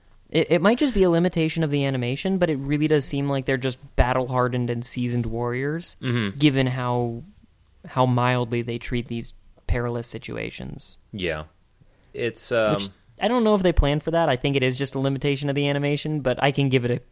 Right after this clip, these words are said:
Speaker 1: I can give it a pass.
Speaker 2: I, I would almost say that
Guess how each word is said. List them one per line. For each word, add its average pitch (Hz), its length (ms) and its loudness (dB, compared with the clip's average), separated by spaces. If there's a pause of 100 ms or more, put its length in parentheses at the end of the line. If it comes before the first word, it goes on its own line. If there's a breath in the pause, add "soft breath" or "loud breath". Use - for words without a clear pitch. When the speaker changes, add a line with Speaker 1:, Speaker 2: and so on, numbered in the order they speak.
Speaker 1:
I 131 100 -8
can 143 140 2
give 123 140 2
it 117 40 0
a 120 40 2
pass. 127 480 -4
Speaker 2:
I, 165 520 0
I 127 160 2
would 170 140 2
almost 127 380 0
say 104 340 2
that 95 460 0